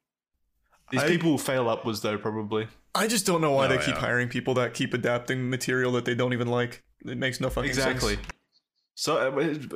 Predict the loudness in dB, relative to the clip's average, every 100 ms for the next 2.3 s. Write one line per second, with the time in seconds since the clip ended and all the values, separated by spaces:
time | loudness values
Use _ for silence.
0 | -4 -2 -2 -2 -2 0 0 2 0 -2
1 | -4 -4 -4 -4 -4 -2 -4 -6 -8 -4
2 | -4 -2 -4